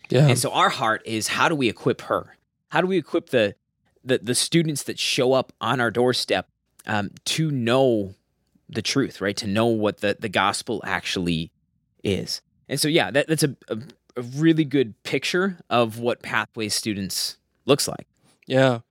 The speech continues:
Speaker 1: So we know what it looks like and, and what we're focusing on and stuff, but Pastor Michael, why, why does it matter? Why, why does youth ministry matter?
Speaker 2: <laughs> Uh, how long do you have? Um,
Speaker 1: <laughs> I think we have, uh, fifteen minutes
Speaker 2: Okay.
Speaker 1: or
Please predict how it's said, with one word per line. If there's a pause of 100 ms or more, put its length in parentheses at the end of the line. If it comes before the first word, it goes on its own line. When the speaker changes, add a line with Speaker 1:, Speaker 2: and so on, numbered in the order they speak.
(300)
Speaker 1:
So (560)
we
know
what
it
looks
like
and,
and
what
we're
focusing
on
and
stuff,
but (760)
Pastor
Michael, (200)
why,
why
does
it
matter?
Why,
why
does
youth
ministry
matter? (280)
Speaker 2:
<laughs> (720)
Uh,
how
long
do
you
have? (460)
Um,
Speaker 1:
<laughs>
I
think
we
have,
uh,
fifteen
minutes
Speaker 2:
Okay.
Speaker 1:
or